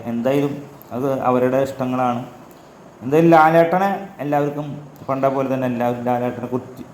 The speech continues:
കുറിച്ച് ഇങ്ങനെയുള്ള കാര്യങ്ങൾ എല്ലാവരും പറയുന്ന സമയത്ത് ഇതൊക്കെ വലിയൊരു അത്ഭുതമായിട്ട് തോന്നാറില്ല. മറ്റുള്ള നടന്മാർ, മുകേഷിനൊന്നും പിന്നെ പ്രത്യേകിച്ച് മുകേഷിനെ പറ്റി ഗണേശനെ പറ്റി ഒന്നും നമുക്ക് തോന്നേണ്ട ആവശ്യമില്ല. അവരൊക്കെ പിന്നെ നമുക്ക് അറിയാം, അവർ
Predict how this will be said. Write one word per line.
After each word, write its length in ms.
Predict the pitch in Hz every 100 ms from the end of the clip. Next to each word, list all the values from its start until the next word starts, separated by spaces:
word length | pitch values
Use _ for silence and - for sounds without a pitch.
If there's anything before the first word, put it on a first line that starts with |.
| 117
കുറിച്ച് 220 | 120 117 131
ഇങ്ങനെയുള്ള 320 | 127 135 143 143
കാര്യങ്ങൾ 240 | 131 131 131
എല്ലാവരും 320 | 123 117 117 - - - - -
പറയുന്ന 300 | 131 127 127 127
സമയത്ത് 360 | 135 127 117 117 107
ഇതൊക്കെ 320 | 120 131 135 131 120 127
വലിയൊരു 280 | 127 131 139
അത്ഭുതമായിട്ട് 520 | 131 120 127 131 127 127
തോന്നാറില്ല. 460 | 117 104 104 101 87 - - - - - - - - - 113
മറ്റുള്ള 220 | 117 170
നടന്മാർ, 200 | 165 143 113
മുകേഷിനൊന്നും 460 | 104 117 - 160 165
പിന്നെ 140 | 170 165 - - -
പ്രത്യേകിച്ച് 340 | 147 151 143 147
മുകേഷിനെ 300 | 147 143 143
പറ്റി 160 | 143 143 147
ഗണേശനെ 360 | 135 131 131 135
പറ്റി 140 | 135
ഒന്നും 120 | 135 135
നമുക്ക് 160 | 131 127
തോന്നേണ്ട 240 | 127 117 123
ആവശ്യമില്ല. 260 | 123 123 104
അവരൊക്കെ 200 | 104 113
പിന്നെ 120 | 127 131
നമുക്ക് 200 | 127 131 131 - - - - 123
അറിയാം, 340 | 120 120 120 123 - - - - - - - - - - - - - - -
അവർ 160 | 107